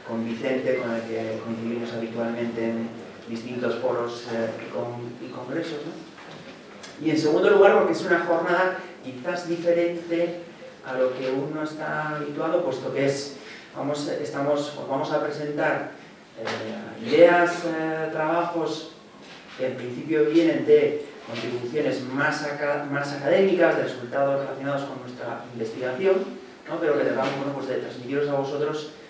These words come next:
eh, pues una pequeña, tra-,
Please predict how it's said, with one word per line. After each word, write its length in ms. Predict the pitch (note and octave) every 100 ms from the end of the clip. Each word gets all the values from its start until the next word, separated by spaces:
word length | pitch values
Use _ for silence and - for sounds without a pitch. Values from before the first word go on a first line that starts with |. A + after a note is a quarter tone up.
| - - -
eh, 560 | C3+ A#2+ A#2 A2+ A2+ A2+ - - - - -
pues 320 | A2 - -
una 220 | C#3+ C#3+ C#3
pequeña, 720 | D3 D3+ D3+ D3+ D3+ D3+ - - - - - - -
tra-, 260 | C#3+ C#3